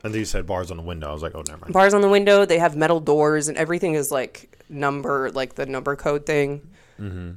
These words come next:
Speaker 2: That's how
Speaker 1: So I
Speaker 2: all
Speaker 1: think
Speaker 2: the
Speaker 1: they had number code.
Speaker 2: Yeah.
Speaker 1: I think
Speaker 2: They
Speaker 1: that
Speaker 2: had
Speaker 1: at least a eighth floor did.
Speaker 2: They had number codes, and then they had, like, keys. So the guy had a key. You can do it both ways, but it, what the apartments I had, I didn't. I had only one set of keys.
Speaker 1: Mm.
Speaker 2: But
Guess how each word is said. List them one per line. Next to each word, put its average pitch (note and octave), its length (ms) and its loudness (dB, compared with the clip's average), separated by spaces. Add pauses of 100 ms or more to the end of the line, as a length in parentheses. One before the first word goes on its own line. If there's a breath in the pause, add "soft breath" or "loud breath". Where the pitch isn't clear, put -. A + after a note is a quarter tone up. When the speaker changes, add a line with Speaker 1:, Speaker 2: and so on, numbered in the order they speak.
Speaker 2:
That's - 160 -12
how G#3 100 -8
Speaker 1:
So C3 60 -2
I C#3 40 0
Speaker 2:
all D#3+ 100 -2
Speaker 1:
think A3 140 -6
Speaker 2:
the C3+ 80 -2
Speaker 1:
they C#3+ 60 -2
had D#3 140 -8
number F2+ 280 -12
code. E2+ 120 -4
Speaker 2:
Yeah. F3+ 80 4
Speaker 1:
I C#3 80 -10
think - 300 -20 (100)
Speaker 2:
They C3+ 60 2
Speaker 1:
that D4 100 8
Speaker 2:
had D4+ 100 2
Speaker 1:
at B2 60 -2
least D3+ 220 0
a G#2 200 -2
eighth D3+ 220 0
floor C3 260 0
did. E2+ 460 -6 (600 loud breath)
Speaker 2:
They G#3+ 120 8
had G3 160 6
number G3+ 320 4
codes, A#3+ 320 4
and G#3 100 0
then F#3+ 120 2
they F#3+ 120 2
had, E3+ 300 2
like, D3 200 0
keys. C3+ 460 -6
So D#3+ 220 0
the D3+ 100 -6
guy E3 240 4
had E3+ 140 0
a C#3 40 -2
key. E3+ 440 -6
You E3 140 -8
can F#3+ 120 -2
do F3+ 140 0
it D3 120 0
both C#3 240 2
ways, C3 220 0
but C#3 160 -4
it, D3 140 -2
what D3 200 -2
the D3 80 -10
apartments D#3 400 -4
I C3+ 200 -4
had, D3+ 260 -4
I C#3+ 100 -4
didn't. - 320 -14 (160)
I D3+ 240 -10 (100)
had - 160 -16
only G#1+ 160 -16
one G#1+ 160 -16
set - 120 -20
of - 60 -20
keys. - 280 -20 (280)
Speaker 1:
Mm. F2 360 -10 (880)
Speaker 2:
But - 240 -6